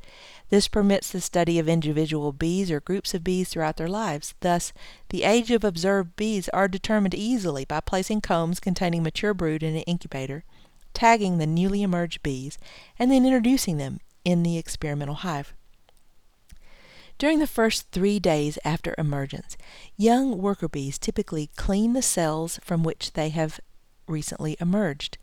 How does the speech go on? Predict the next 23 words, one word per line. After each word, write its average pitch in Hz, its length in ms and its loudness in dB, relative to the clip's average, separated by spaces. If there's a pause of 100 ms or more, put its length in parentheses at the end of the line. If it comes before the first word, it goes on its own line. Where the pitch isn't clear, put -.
(520)
Within 208 220 8
a 214 80 8
day 208 180 6
or 254 80 4
so 226 220 4
after 240 240 2
emergence, 185 580 0
they 202 180 0
begin 185 360 2
to 196 100 -2
feed 208 460 -4
nectar, 185 560 0 (340)
diluted 202 520 2
honey, 180 440 0
and 170 180 -4
pollen 170 440 0
to 185 160 -2
larvae 185 400 2
more 185 340 4
than 185 160 0
three 175 180 -2
days 165 240 0
old. 196 360 -2